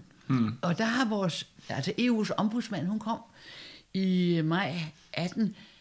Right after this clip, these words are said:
Speaker 2: med en fremragende rapport, ganske kort, tolv, femten sider, om at rådets arbejde på den måde var i strid med traktaten, hvor der står i traktaten, altså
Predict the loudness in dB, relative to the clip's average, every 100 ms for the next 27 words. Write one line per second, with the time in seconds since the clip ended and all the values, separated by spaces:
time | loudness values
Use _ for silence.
0 | -20 -10 -4 -2 0 -2 -2 0 2 2
1 | -2 -2 -4 -4 -4 -4 -4 -6 -10 -14
2 | _ _ -16 -4 -2 -2 -4 -4 -4 -4
3 | -8 -16 -20 -6 -4 -2 -4 -6 -2 -2
4 | 0 -2 -2 -8 -20 -18 -18 -16 0 2
5 | 2 0 -2 -2 -2 -14 -18 4 8 10
6 | 8 4 -4 -6 -10 0 0 2 0 0
7 | -2 0 0 0 0 0 0 0 2 2
8 | 2 2 0 -2 0 0 2 0 0 0
9 | 0 -8 -18 -6 2 4 8 8 8 4
10 | 0 0 0 0 -2 -2 -4 -4